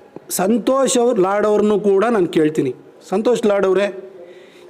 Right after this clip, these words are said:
ಏನು ಸರ್ ಹಿಂದೆನೂ ನಿಮಗೆ ಹೇಳಿದೆ, ನೀವು ಮೇಧಾವಿ ಅಲ್ಲ ಸರ್. ನೀವು ಮೇಧಾವಿ ಥರ ಭಾಳ ಮಾತಾಡ್ತೀರಿ ಅಷ್ಟೇ ಸರ್.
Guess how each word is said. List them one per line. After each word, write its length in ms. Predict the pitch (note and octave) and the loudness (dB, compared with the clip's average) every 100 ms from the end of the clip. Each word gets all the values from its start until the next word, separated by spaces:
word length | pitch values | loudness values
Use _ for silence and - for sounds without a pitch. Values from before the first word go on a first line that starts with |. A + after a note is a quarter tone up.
| A#3+ | -4
ಏನು 240 | F#3 A3+ | 0 2
ಸರ್ 160 | F#3 G3 | 2 2
ಹಿಂದೆನೂ 480 | E3+ A3 A#3 A#3+ A#3 | 2 2 2 2 2
ನಿಮಗೆ 260 | A3 F#3+ | 2 2
ಹೇಳಿದೆ, 380 | F#3+ F3+ D#3+ D3 | 2 2 0 -2
ನೀವು 240 | C3+ G#3 A#3+ | 0 2 2
ಮೇಧಾವಿ 600 | G#3 B3+ C4 B3+ A#3 A3 | 2 2 2 0 2 2
ಅಲ್ಲ 300 | E3 F#3+ F#3+ | 2 2 0
ಸರ್. 280 | F#3+ D#3 | -2 -2
ನೀವು 540 | C#3 B2+ B2 C3+ C#3 C3 - - - - - - - - | 0 2 2 2 0 -4 -16 -20 -20 -20 -20 -20 -8 0
ಮೇಧಾವಿ 520 | A3 D4+ E4 D4 C#4 | 2 2 2 2 0
ಥರ 200 | B3 B3 | 0 -2
ಭಾಳ 360 | G3+ F#3+ C4 D#4 | -2 -2 0 2
ಮಾತಾಡ್ತೀರಿ 680 | C4 A3 A#3+ C4 A#3+ A3+ G3 | 2 0 0 0 0 0 0
ಅಷ್ಟೇ 360 | E3 G#3 G3+ | -2 -2 0
ಸರ್. 320 | F3+ E3+ G3+ | 0 0 -2